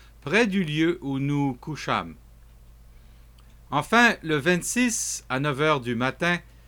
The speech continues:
je débarquai à Ibsamboul,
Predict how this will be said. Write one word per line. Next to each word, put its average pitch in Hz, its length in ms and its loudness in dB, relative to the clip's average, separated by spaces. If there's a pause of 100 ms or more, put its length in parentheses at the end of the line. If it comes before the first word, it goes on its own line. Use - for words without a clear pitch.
(200)
je 170 300 2
débarquai 185 840 2
à 135 320 0
Ibsamboul, 147 960 0